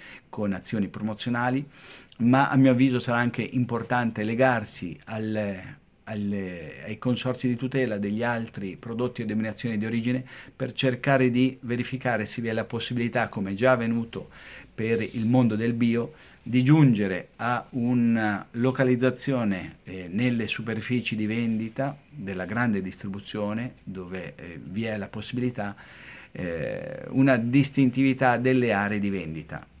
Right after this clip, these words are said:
per connotare visivamente e anche con pannelli informativi, informativi e anche azioni promozionali, eh, la differenza tra un prodotto a indicazione geografica garantito nella tracciabilità, nell'origine,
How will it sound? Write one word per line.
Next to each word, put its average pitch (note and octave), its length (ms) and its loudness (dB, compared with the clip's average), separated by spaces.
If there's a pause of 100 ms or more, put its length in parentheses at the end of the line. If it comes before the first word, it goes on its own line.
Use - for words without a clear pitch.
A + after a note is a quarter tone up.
per A2+ 280 -2
connotare B2+ 920 2
visivamente A2 1040 2
e G#2+ 160 -6
anche A2 380 -2
con G#2+ 520 -4
pannelli G#2 460 -2
informativi, G2+ 840 -6
informativi G#2+ 720 -2
e G2 60 -4
anche A2 260 -6
azioni G#2 280 -4
promozionali, A2 800 -4 (520)
eh, D#2 480 -8 (240)
la C3+ 480 2
differenza A#2+ 1000 0 (280)
tra G2+ 160 -4
un G#2+ 80 0
prodotto C3 720 2
a G#2+ 100 -12
indicazione G2+ 600 -2
geografica G#2+ 640 -2
garantito A2+ 800 -2
nella F#2+ 240 -4
tracciabilità, G2+ 640 -4
nell'origine, G2+ 640 -2